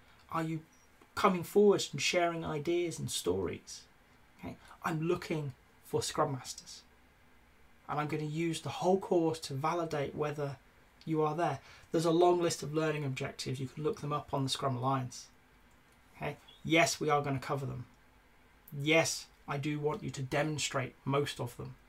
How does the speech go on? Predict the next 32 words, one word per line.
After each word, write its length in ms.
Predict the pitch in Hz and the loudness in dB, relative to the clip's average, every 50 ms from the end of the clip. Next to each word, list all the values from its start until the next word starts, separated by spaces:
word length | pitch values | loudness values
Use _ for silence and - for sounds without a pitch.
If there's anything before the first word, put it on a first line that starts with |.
| - - - - | -20 -16 -10 -6
I 60 | - | -4
wanna 240 | 147 147 - - 135 | -2 -2 -2 -2 -2
see 480 | - - - - - 175 175 170 160 156 | -2 -2 -2 0 0 0 0 -2 -4 -4
that 260 | 147 139 - - - | -6 -6 -8 -8 -8
you 120 | 147 143 135 | -8 -8 -8
can 240 | - - 131 127 - - - | -6 -4 -4 -6 -4 0 2
do 160 | 170 165 151 | 2 4 4
these 240 | 135 123 123 120 - | 2 0 -2 -2 -4
things. 440 | - - 120 123 131 - - - - - - - - - - - - - - - - - - - - - | -6 -10 -12 -14 -14 -14 -16 -16 -18 -18 -20 -20 -20 -20 -20 -20 -20 -20 -20 -20 -20 -20 -20 -20 -10 -6
And 140 | 143 135 135 | -2 0 0
the 60 | 131 | 0
course 380 | - - 170 165 165 156 - 147 | 0 2 4 4 4 4 2 0
is 120 | 131 113 | -2 -2
structured 520 | - - - 151 - - - - 151 131 | -2 0 0 0 0 0 -4 -8 -8 -6
to 80 | - 143 | -6 -6
give 220 | 135 156 139 - | -4 -4 -4 -4
you 80 | 143 135 | -4 -4
those 200 | 131 135 127 127 | -2 -2 -2 -2
opportunities. 920 | 135 123 - - - - - 131 127 131 127 - - - - - - - - - - - - - - _ - - - - - - - - - - - - - | -4 -6 -8 -10 -12 -8 -6 -4 -4 -4 -6 -8 -10 -16 -18 -18 -18 -20 -20 -20 -20 -20 -20 -20 -20 _ -20 -20 -20 -20 -20 -20 -20 -20 -20 -20 -20 -12 -6
However, 580 | - - - 214 226 240 240 202 175 151 - - - - _ _ - - - - - - - | -2 2 4 6 6 6 6 4 2 0 -2 -4 -6 -18 _ _ -20 -20 -20 -20 -20 -4 2
we're 100 | 254 269 | 2 2
gonna 160 | 262 269 233 | 4 4 4
spend 260 | - - 202 175 165 | 4 4 4 2 2
some 140 | - - 143 | 0 -2 -4
time 240 | 131 - 165 160 156 | -2 0 0 0 0
together. 540 | 135 - - 160 156 151 156 160 156 147 - - - - - - - | 0 -4 -4 -2 -2 -2 -2 -2 -4 -4 -6 -12 -20 -20 -20 -12 -8
It's 200 | - 233 - - - | -6 -6 -2 2 4
worthwhile 540 | 175 180 185 180 - 165 165 165 160 156 | 4 4 4 2 2 2 4 4 4 4
learning 440 | 151 160 160 160 156 156 156 156 135 - | 2 0 0 0 0 -2 -4 -4 -6 -8
some 260 | - - 147 143 147 | -8 -6 -6 -4 -4
new 160 | 147 143 135 | -2 -2 -4
things. 440 | 131 - 165 151 143 139 135 - | -2 -2 0 0 0 -2 -4 -8